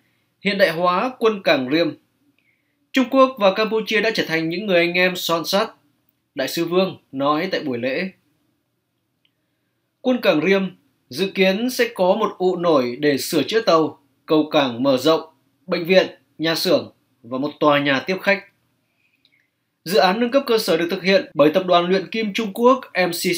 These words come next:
C. Công ty quốc doanh này đã ký thỏa thuận hợp tác với Campuchia vào năm hai nghìn không trăm mười sáu.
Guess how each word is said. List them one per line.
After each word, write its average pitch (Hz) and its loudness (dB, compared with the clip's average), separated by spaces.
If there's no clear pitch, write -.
C. - -4
Công 185 -2
ty 196 0
quốc 226 -2
doanh 196 -2
này 175 -2
đã 202 -4
ký 220 -2
thỏa 247 0
thuận 160 -4
hợp 175 -2
tác 240 -4
với 175 -2
Campuchia 196 -4
vào 160 0
năm 170 -2
hai 190 -2
nghìn 170 -4
không 185 -4
trăm 180 -2
mười 147 -2
sáu. 151 -2